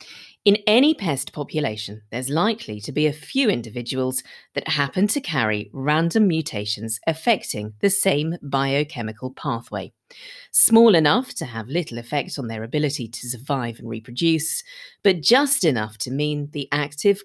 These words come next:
can't work well or gets broken down by the pest's metabolism.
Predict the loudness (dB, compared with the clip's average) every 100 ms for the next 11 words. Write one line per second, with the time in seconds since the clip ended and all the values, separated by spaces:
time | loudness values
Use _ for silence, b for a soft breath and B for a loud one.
0 | -10 -2 2 2 -2 -2 -4 -2 -2 0
1 | -2 -6 b b _ 2 2 0 -4 -6
2 | -4 0 0 0 0 0 -2 -4 -8 -6
3 | -6 -8 -12 -10 -8 -8 -8 -8 -8 -8
4 | -8 -8 -8 -10 -12